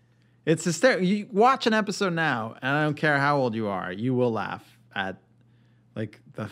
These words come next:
the fighting that goes on <laughs> between, uh, uh, Space Ghost and, um, Zol-, Zorak is hysterical. When Zorak, like, is like,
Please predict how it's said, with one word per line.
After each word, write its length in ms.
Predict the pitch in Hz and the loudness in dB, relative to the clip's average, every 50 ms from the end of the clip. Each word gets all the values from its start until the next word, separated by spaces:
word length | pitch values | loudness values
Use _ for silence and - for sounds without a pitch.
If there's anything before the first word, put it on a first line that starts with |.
| - 123 | -10 -10
the 100 | 113 110 | -10 -8
fighting 420 | - - 127 120 127 123 135 123 | -6 -4 -2 -2 0 0 -2 -4
that 120 | 110 107 | -6 -6
goes 180 | - 120 113 113 | -6 -6 -4 -4
on 200 | 113 110 113 117 | -4 -4 -4 -4
<laughs> 20 | |
between, 540 | 107 90 - - - 160 139 123 123 120 113 - - - - _ _ _ _ _ _ _ _ _ - 117 | -4 -4 -4 -2 -2 0 2 2 0 0 -2 -6 -14 -20 -20 _ _ _ _ _ _ _ _ _ -16 -12
uh, 220 | 117 113 113 113 110 - - _ _ - - - - _ _ _ _ - _ - | -8 -6 -6 -8 -8 -12 -18 _ _ -20 -20 -20 -20 _ _ _ _ -20 _ -16
uh, 340 | 139 131 107 104 101 98 107 110 107 110 - _ | -10 -8 -6 -6 -6 -6 -6 -8 -12 -16 -20 _
Space 440 | - - - - 135 143 139 127 - | -20 -10 -4 0 0 2 0 0 -2
Ghost 560 | - 135 123 123 127 127 123 - - - - - | 0 0 2 2 2 0 -2 -8 -14 -18 -14 -8
and, 420 | 120 110 107 104 101 101 101 101 | -6 -4 -4 -4 -4 -4 -4 -4
um, 460 | 101 95 92 90 87 85 87 92 - - _ _ _ _ _ _ _ _ _ _ _ _ _ _ _ _ _ _ _ _ _ _ - | -4 -4 -4 -6 -8 -10 -10 -12 -14 -16 _ _ _ _ _ _ _ _ _ _ _ _ _ _ _ _ _ _ _ _ _ _ -12
Zol-, 360 | - 98 80 143 139 139 - - | -10 -6 -2 0 0 0 0 -2
Zorak 580 | 120 110 139 139 127 113 98 95 95 98 - - - | -4 -2 0 2 2 2 0 0 -2 -6 -10 -12 -10
is 260 | - 113 107 104 - - | -8 -8 -8 -8 -10 -12
hysterical. 720 | 113 104 - - 123 113 107 104 95 - 90 87 87 - - _ _ _ _ _ _ _ | -12 -12 -6 -2 0 0 0 0 -2 -4 -6 -8 -8 -8 -12 _ _ _ _ _ _ _
When 140 | - 113 104 | -10 -8 -2
Zorak, 360 | 131 123 120 117 117 104 110 | 0 2 2 2 2 0 0
like, 300 | 104 101 101 95 - - _ _ _ _ _ _ _ _ - - | -2 -2 -2 -4 -8 -16 _ _ _ _ _ _ _ _ -10 -6
is 180 | 135 123 101 | -4 -4 -2
like, 300 | 117 113 104 110 - - | -2 -2 -2 -2 -4 -8